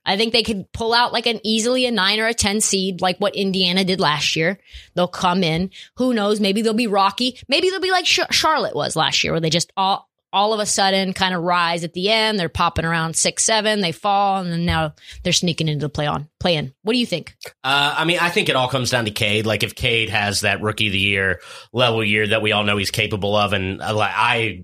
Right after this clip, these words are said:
Speaker 2: I mean, if I had to pick right now who's gonna be rookie of the year, that's who I'm taking. Uh, then yeah, then they're gonna be right there.
Speaker 1: All right, Charlotte. <gasps> My Lord, they
Speaker 2: Huge.
Speaker 1: just keep, they just keep getting players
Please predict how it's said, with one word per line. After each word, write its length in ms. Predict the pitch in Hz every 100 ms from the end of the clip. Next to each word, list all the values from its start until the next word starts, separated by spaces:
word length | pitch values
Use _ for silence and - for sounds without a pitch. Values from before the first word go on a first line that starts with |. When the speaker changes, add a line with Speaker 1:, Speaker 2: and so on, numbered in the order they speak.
| - 85
Speaker 2:
I 120 | 104
mean, 260 | 95 87 80 - - -
if 120 | 117 113
I 100 | 107
had 100 | 87
to 60 |
pick 220 | - 107
right 200 | 110 104
now 180 | 107 98
who's 200 | 104 92
gonna 120 | 104
be 140 | 92 92
rookie 300 | 90 90 90
of 40 |
the 60 | 90
year, 200 | 95 90
that's 220 | 87 87
who 80 | 92
I'm 100 | 80
taking. 500 | 101 98 92 85 - - - -
Uh, 440 | - 104 104 101 101
then 420 | 107 104 98 76 _
yeah, 300 | 110 139 110 -
then 160 | 117 113
they're 140 | 113
gonna 120 | 107
be 120 | 98
right 200 | 95 87
there. 140 | 92 90 - - _ - - - _ 294
Speaker 1:
All 60 |
right, 200 | 392 330 - _ _
Charlotte. 760 | - - 254 294 262 - - - _ -
<gasps> 80 | - - - _ _ _ -
My 560 | 196 190 196 190 180 170
Lord, 540 | 156 170 180 170 -
they 180 | 98 233
Speaker 2:
Huge. 100 | 302
Speaker 1:
just 320 | 392 370 -
keep, 560 | - - 302 330 - - _ _ _ _ _ 240
they 260 | 285 320
just 380 | 320 302 247 -
keep 540 | - - 311 349 370 180 156
getting 420 | 247 254 254 247
players 880 | - - 214 190 175 165 160 -